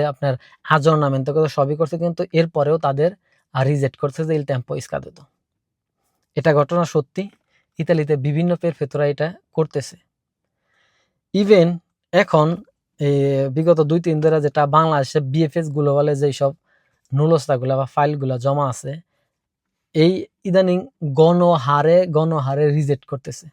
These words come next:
সেম কারণ যে "Il tempo scaduto", যে নুলস্তার একটা মেয়াদ ছিল, মেয়াদ শে-, শেষ হয়ে গেছে গা। এখন এগুলোর actually কারণ অনেক, যেটা নাকি দুই হাজার তেইশ সালে নুলস্তা বাংলাদেশ বিএফএস এ,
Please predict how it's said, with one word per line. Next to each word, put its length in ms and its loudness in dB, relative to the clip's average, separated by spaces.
সেম 360 0
কারণ 440 0
যে 240 -2
"Il 160 0
tempo 360 -4
scaduto", 480 -4
যে 120 -2
নুলস্তার 500 -2
একটা 180 -2
মেয়াদ 260 0
ছিল, 200 -4
মেয়াদ 260 -2
শে-, 280 -16
শেষ 260 -4
হয়ে 100 2
গেছে 200 -4
গা। 120 -6
এখন 260 4
এগুলোর 360 4
actually 540 -4
কারণ 300 2
অনেক, 340 2
যেটা 200 4
নাকি 200 0
দুই 180 0
হাজার 320 4
তেইশ 220 0
সালে 220 4
নুলস্তা 500 2
বাংলাদেশ 400 2
বিএফএস 340 -2
এ, 60 -2